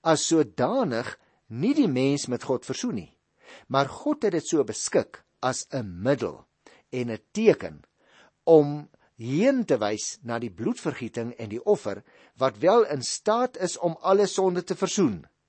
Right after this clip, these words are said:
die van Jesus Christus aan die kruis. En so wys ook hierdie priesterlike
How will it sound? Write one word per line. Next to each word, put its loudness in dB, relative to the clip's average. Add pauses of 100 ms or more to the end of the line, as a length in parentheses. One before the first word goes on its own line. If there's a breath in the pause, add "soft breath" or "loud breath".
(220)
die -4 (340)
van -6
Jesus -2 (240)
Christus -6 (260 soft breath)
aan -6
die -10
kruis. -10 (640 loud breath)
En -10
so -2
wys -4
ook 4
hierdie -2
priesterlike -4